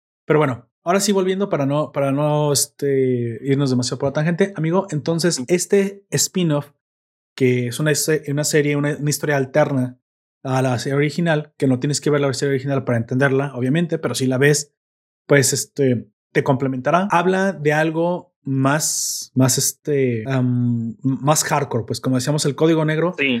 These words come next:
Speaker 1: es el código cuando hay una saturación en un hospital. Como puse el ejemplo, si explota una bomba en un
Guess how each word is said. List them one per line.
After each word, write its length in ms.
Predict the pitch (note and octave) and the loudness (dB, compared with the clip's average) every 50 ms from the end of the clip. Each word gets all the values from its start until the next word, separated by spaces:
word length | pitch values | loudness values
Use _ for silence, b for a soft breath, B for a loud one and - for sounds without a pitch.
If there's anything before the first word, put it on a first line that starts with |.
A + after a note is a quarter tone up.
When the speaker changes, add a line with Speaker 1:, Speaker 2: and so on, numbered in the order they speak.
| A#2 _ | -4 _
Speaker 1:
es 140 | - C#3+ C3 | -4 -2 -2
el 100 | D#3+ C#3+ | -2 0
código 340 | - D#3 D#3 D#3+ D#3+ D#3+ D#3 | 0 0 2 2 0 0 0
cuando 200 | - C#3+ C3 C3 | 0 0 2 2
hay 40 | C#3 | 0
una 100 | D3 D#3 | 0 0
saturación 400 | D3 - B2+ - B2+ A#2+ - C3 | -2 -4 -2 -2 -2 -2 0 0
en 40 | C3 | 0
un 60 | C3+ | 0
hospital. 480 | C#3 - - B2+ A#2+ - A2 G#2+ - _ - | -2 -4 -6 -6 -4 -2 -2 -2 -4 _ -4
Como 200 | - C3+ B2+ B2+ | 0 2 2 2
puse 200 | C3 C#3 - - | 0 -2 -2 -2
el 60 | D3 | -2
ejemplo, 320 | C#3+ - F3 E3 D#3 E3+ D#3+ | 0 0 -2 -2 -2 -2 -2
si 100 | - C#3 | -2 -2
explota 340 | - - - C#3+ C3 - D3 | -4 -2 -2 -2 0 0 0
una 120 | C#3+ D3 | 0 2
bomba 280 | C#3+ D3+ D3+ D3 C3+ B2+ | 0 0 0 0 0 0
en 80 | B2 | 2
un 280 | B2+ C3+ C#3 C#3 C3 b | 2 0 0 -2 -4 b